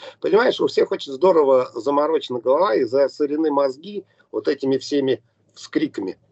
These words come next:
Великая русская культура, там, великая там, а, московская культура, великая культура в пределах Бульварного кольца. Людям сложно стать частью чего-то,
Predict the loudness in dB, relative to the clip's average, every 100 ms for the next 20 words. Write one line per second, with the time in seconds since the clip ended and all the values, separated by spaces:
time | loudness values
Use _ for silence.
0 | -12 0 2 2 2 2 0 2 0 2
1 | 2 4 4 4 2 0 -6 -10 -6 -4
2 | -2 0 0 -2 -6 _ _ -8 2 4
3 | 2 2 -2 -2 -4 -2 -4 -4 -6 -4
4 | -6 -4 -2 -2 -4 -4 -2 0 -2 -2
5 | -4 0 0 0 -2 0 2 2 -2 0
6 | 0 2 -4 -2 -4 -4 -14 -20 _ _
7 | _ -2 2 2 0 -6 0 2 2 -2
8 | -10 -2 0 0 -2 _ _ _ 0 2
9 | 0 -6 -8 -10 _ _ _ _ _ _
10 | _ _ _ _ _ _ -20 -6 0 2
11 | 2 0 -8